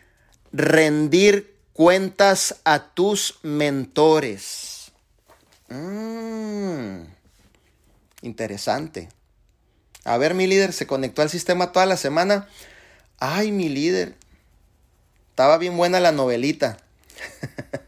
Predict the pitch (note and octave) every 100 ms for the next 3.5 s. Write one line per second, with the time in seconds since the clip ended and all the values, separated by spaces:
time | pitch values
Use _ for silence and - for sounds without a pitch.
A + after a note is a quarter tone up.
0 | - - - - - - - _ _ _
1 | _ _ _ - - - C#3+ E3 F3+ D3
2 | - D#3+ F3 E3 E3+ F3+ E3+ F3+ F3 C#3
3 | B2+ D#3+ D#3+ B2 A2